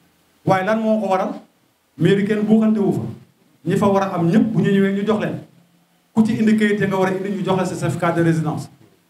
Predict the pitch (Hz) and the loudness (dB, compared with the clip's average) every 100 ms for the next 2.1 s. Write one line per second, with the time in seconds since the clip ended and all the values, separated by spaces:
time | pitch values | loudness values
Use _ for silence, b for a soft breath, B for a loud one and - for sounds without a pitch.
0 | - 196 220 240 233 226 220 214 220 220 | -2 2 2 2 2 2 2 4 4 2
1 | 214 208 214 214 208 202 196 202 185 254 | 0 -2 -2 -2 -2 -4 -4 -6 -4 -6
2 | - | -6